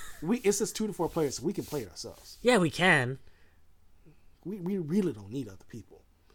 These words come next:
Speaker 2: We don't.
Speaker 1: We can learn how to D M ourselves.
Speaker 2: Do you want to?
Speaker 1: Fuck, I don't know if people listen to this
Speaker 2: I'm
Speaker 1: shit.
Speaker 2: down.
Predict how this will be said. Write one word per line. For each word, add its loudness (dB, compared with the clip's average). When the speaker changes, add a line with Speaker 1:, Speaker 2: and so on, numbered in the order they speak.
Speaker 2:
We -2
don't. -2
Speaker 1:
We 2
can 4
learn 2
how -4
to -6
D -6
M -6
ourselves. -12
Speaker 2:
Do -6
you -4
want -6
to? 2
Speaker 1:
Fuck, -10
I -18
don't -16
know -12
if -14
people -14
listen -18
to -4
this 0
Speaker 2:
I'm 4
Speaker 1:
shit. 6
Speaker 2:
down. 8